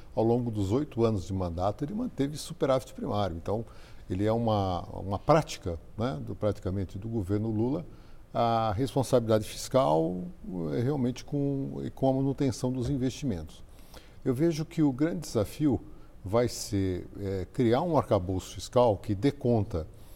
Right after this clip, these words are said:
de atender a política, a política social, manter os investimentos e até acelerar investimento público, porque, na verdade, o que tem sido a variável, eh, de ajuste, eh, na área fiscal tem sido a queda dos investimentos, infelizmente, né? Então,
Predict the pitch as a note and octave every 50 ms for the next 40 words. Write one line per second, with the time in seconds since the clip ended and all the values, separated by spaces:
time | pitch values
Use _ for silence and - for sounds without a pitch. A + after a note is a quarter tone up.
0 | - - - - E2 F#2 A#2 B2+ C3 B2+ - D3 C3 A2+ G#2+ C3 F#3+ A3 E3 -
1 | - A2+ G#2 - - - - - - - - - G2 F#2+ F#2+ F#2 E2+ - - F#2+
2 | F#2 - - - - - - - F2+ - - - E2+ E2 F#2 G2+ A#2+ D#3 D3+ -
3 | - - - - - - - - - C#3 E3 D#3 - - F3 F#3 F#3 D3 C3 B2+
4 | C3 C#3 B2+ - - G#2 F#2+ G#2 C#3+ D3+ - - G#2+ F#2+ - C3+ C#3 C#3+ - -
5 | C3 A2 G2+ F#2 G#2 B2+ C3 G#2 G2+ G2 - - F#2+ F2+ F2 - - - A2 C3
6 | D3 C3+ A2+ - - - - A#2 - - D3 C#3+ D#3 D#3 C3+ C#3 G2+ F#2 A2+ C#3
7 | E3 C3+ A#2+ A2+ G2+ G2+ G#2+ G2+ G2 - - - B2 B2+ A#2 - - B2+ C3 A#2
8 | G#2+ A#2 A2 G2 G2 G#2+ C3 B2+ G#2 F#2 E2 D#2+ - - - - - - - -
9 | - - - - - G2+ G2 F#2+ F#2 F2+ G2 A2 G2+ F#2 F2 F2 B2 D3+ C#3+ -
10 | - - G2+ F#2+ F2+ - - - - G#2+ G2+ G2 G2 F#2+ F#2 F#2 F#2 F#2 F#2 F#2
11 | G2 G2+ G#2+ G2+ G2 F#2+ - - - - C3 C#3+ D3 - F3 E3 - - - F#3
12 | F3+ A3+ - - - D3 C#3 D#3 D3 C#3+ D3 C3+ D#3+ D3+ D3 D3 - - - C#3
13 | A2+ A2 G2+ - - - - F#2 F2+ - G#2 F#2 G2 E2+ E2 F2 F2 E2+ - -
14 | F#2+ G#2 A2 A2 G2+ - C3+ D3+